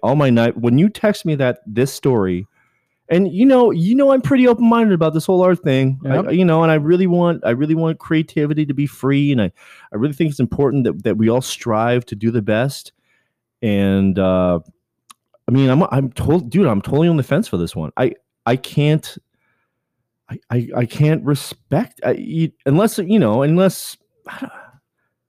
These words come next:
Speaker 1: unless there's, like, a, a story. Be-, m-, maybe he was making s-, maybe he made a bunch of sculptures of I Am and was like,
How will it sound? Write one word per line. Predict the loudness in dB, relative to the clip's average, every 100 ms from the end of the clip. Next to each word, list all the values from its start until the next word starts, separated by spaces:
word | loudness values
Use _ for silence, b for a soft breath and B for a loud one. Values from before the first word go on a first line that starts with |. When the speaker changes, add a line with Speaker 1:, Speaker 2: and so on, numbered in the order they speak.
| _ _ _ _ _ _ 0
Speaker 1:
unless | 2 2 2
there's, | 2
like, | 2 0 2
a, | 2 2
a | 0
story. | -4 0 2
Be-, | 2 0
m-, | -2 0
maybe | 2 4
he | 4
was | 2
making | 4 4 4 2 -2
s-, | -4 -8
maybe | -2 0 0
he |
made | 0 0 0
a |
bunch | -2 -4 -6
of |
sculptures | -12 -8 -8 -8 -10
of | -10
I | -8
Am | -6 -6 -6 -8 -12 _ _ _ -4
and | 0
was | 0
like, | -2 -6 -8